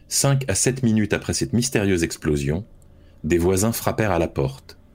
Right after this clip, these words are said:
Le grillotier du jardin s'était lentement abattu chez eux, exactement à l'endroit où il se trouvait cinq minutes plus tôt.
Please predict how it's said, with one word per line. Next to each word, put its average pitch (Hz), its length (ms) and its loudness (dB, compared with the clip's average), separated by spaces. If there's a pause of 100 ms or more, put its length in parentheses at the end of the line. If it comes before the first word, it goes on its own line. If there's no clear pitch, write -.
(220)
Le 85 140 0
grillotier 117 600 0
du 82 160 0
jardin 92 420 0
s'était - 260 -2
lentement 101 460 0
abattu - 340 -2
chez 71 360 -2
eux, 98 120 -4 (520)
exactement 107 680 0
à 78 40 2
l'endroit 90 420 2
où 90 100 2
il 80 80 0
se - 140 -8
trouvait 85 300 0
cinq - 260 -2
minutes 101 320 0
plus - 180 -8
tôt. 135 220 -2